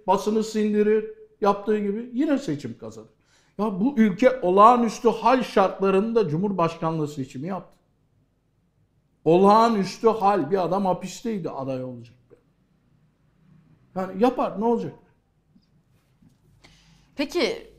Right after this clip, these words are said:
Speaker 2: şimdi şöyle söyleyenler var. Diyorlar ki şimdi bu Osman Kavala kararı şunu gösteriyor. Devlet içerisinde bir çatışma söz konusu.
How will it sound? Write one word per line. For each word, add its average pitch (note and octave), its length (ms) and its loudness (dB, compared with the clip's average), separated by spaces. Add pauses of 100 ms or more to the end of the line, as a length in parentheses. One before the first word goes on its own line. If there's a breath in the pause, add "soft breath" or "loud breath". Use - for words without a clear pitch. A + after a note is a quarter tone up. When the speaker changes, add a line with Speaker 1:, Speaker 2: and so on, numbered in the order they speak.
Speaker 2:
şimdi G#3+ 500 -4
şöyle D#4+ 380 -6
söyleyenler G3+ 760 -6
var. B2+ 280 -6
Diyorlar G#3+ 400 -4
ki D#3+ 100 -20
şimdi F#3 280 -12
bu F#3 120 -8
Osman F#3+ 360 -6
Kavala F#3+ 360 -6
kararı E3+ 400 -4
şunu F3+ 220 -10
gösteriyor. B2+ 540 -14 (420)
Devlet A3 340 -4
içerisinde G3 440 -6
bir B3+ 140 -6
çatışma G3 600 -8
söz - 240 -18
konusu. - 420 -20